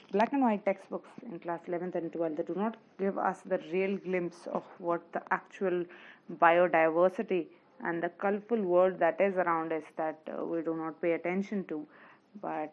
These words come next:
uh, this is what we're gonna do in the sessions. We're going to interlink, uh, by starting with the basic biology. We'll start with chapter one today without wasting any more time.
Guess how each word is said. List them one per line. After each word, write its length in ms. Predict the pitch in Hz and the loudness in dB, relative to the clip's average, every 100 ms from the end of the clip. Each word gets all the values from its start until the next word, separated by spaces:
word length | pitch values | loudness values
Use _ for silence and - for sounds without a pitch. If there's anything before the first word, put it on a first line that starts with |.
| - | -8
uh, 280 | 156 156 151 - | -4 -4 -4 -6
this 160 | 202 | -8
is 80 | 233 | -6
what 180 | 226 220 | -6 -2
we're 140 | 233 | -2
gonna 220 | 208 202 170 | 0 0 0
do 320 | 170 208 - | -2 -4 -6
in 160 | 185 170 | -6 -6
the 120 | 165 | -4
sessions. 420 | 190 165 220 262 - | -4 -4 -2 -4 -2
We're 140 | 175 | -2
going 200 | 160 165 | -2 -4
to 80 | 156 190 | -4 -2
interlink, 440 | 202 254 254 262 - - - - _ | -2 2 2 0 -4 -20 -20 -20 _
uh, 280 | - 170 165 | -2 0 2
by 140 | 156 160 | 2 0
starting 560 | - 190 180 202 202 | -2 0 0 2 -2
with 160 | 180 175 | -2 -6
the 60 | 160 | -4
basic 380 | 175 165 196 | -2 -2 -4
biology. 480 | 170 160 160 165 180 | -2 0 0 0 -4
We'll 260 | 170 156 - | -4 -4 -4
start 280 | - 208 208 | 0 0 -2
with 140 | 190 | -6
chapter 260 | 196 175 180 | -2 -2 -2
one 240 | 165 165 | -2 -4
today 280 | 170 170 190 | -2 -4 -4
without 320 | 180 165 160 156 | -2 -2 0 0
wasting 380 | 160 160 175 | -4 -4 -6
any 140 | 156 160 | -4 -6
more 200 | 156 151 | -6 -6
time. 320 | 170 170 226 | -2 0 -2